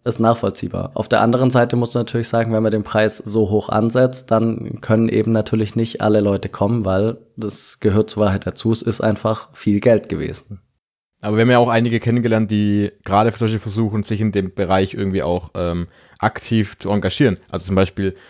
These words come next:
Speaker 2: die eigene Projekte starten wollen oder schon im Bereich unterwegs sind. Ich glaube, wenn du, wenn du an dem Punkt schon bist, dann ist es für dich unbezahlbar, dahin zu gehen. Weil ich glaube, aus diesem, aus diesem Event werden so viele Projekte, so viele Zusammenarbeitsthemen rauskommen,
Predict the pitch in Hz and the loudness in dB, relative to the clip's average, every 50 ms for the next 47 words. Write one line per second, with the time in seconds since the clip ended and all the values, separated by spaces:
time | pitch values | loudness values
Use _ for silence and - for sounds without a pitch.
0 | - - - _ - - - 107 117 117 113 95 113 110 117 - - 117 - 113 | -20 -20 -20 _ -6 -2 0 0 2 0 0 2 2 2 2 0 -4 -2 0 0
1 | 110 - - 107 92 98 101 104 104 101 85 104 110 110 - 117 107 98 90 107 | 0 2 0 -2 2 4 4 4 4 2 0 0 -2 0 -2 -4 -4 -2 -4 -4
2 | 95 98 101 101 110 104 101 95 110 117 - - - 120 117 113 - _ _ _ | -2 -2 -2 -2 -2 -4 -2 0 -2 -2 -2 -2 -2 -2 -2 -4 -6 _ _ _
3 | _ _ _ _ _ _ _ - 104 - 120 113 113 117 117 104 - _ _ 117 | _ _ _ _ _ _ _ -14 -4 -2 0 0 0 0 -2 -4 -6 _ _ -2
4 | 117 117 110 107 98 143 175 202 196 - - 165 170 - - - 151 139 - 147 | 0 0 0 2 2 2 2 2 0 0 0 0 0 0 -2 -4 -4 0 2 0
5 | 147 143 - - - - - _ _ _ _ - 113 117 131 123 123 107 117 110 | 0 0 -2 -10 -14 -18 -20 _ _ _ _ -2 0 0 2 0 -2 -4 -2 -2
6 | 113 110 - 123 120 113 101 - - 104 98 107 92 104 92 - 87 90 101 98 | -2 -2 -2 -2 -2 -2 -2 -4 -2 0 0 0 0 -2 -2 -2 -2 -4 -4 -4
7 | - 95 87 - 78 69 85 - _ _ _ _ _ _ _ _ _ _ - 101 | -6 -10 -12 -10 -12 -12 -12 -16 _ _ _ _ _ _ _ _ _ _ -4 -2
8 | 107 117 110 - - 131 143 147 143 135 123 123 - - - 170 175 160 165 151 | -2 -2 0 2 2 4 4 4 2 2 0 0 -2 -4 -4 -4 -2 -2 -4 -4
9 | 143 127 - 120 117 - 151 143 151 113 120 107 110 123 131 113 101 107 101 101 | -6 -6 -6 -6 -6 -4 -4 -4 -2 -2 -2 0 0 0 0 0 0 0 0 0
10 | 101 - - - - - - - 165 160 - - 139 131 127 127 110 107 110 117 | 0 -4 -6 -10 -10 -4 2 2 2 2 2 0 0 0 2 2 2 2 2 2
11 | 117 _ - 110 101 101 - 139 135 131 - 131 123 117 113 110 110 - - - | 0 _ -4 -4 -4 -2 -2 -4 -4 -2 0 2 2 4 2 2 0 -4 -6 -10
12 | 113 107 120 120 127 127 120 - 107 110 90 107 104 104 104 98 - - - 92 | -2 2 2 2 2 0 -2 -2 -2 -2 0 0 0 0 0 -4 -8 -14 -12 -10
13 | 101 - - 127 113 117 117 113 107 - - 101 104 117 120 - - - 120 110 | -12 -8 -2 -2 0 0 0 0 -4 -4 -2 0 0 0 0 -4 -8 -4 -2 0
14 | 113 120 120 | 0 0 -4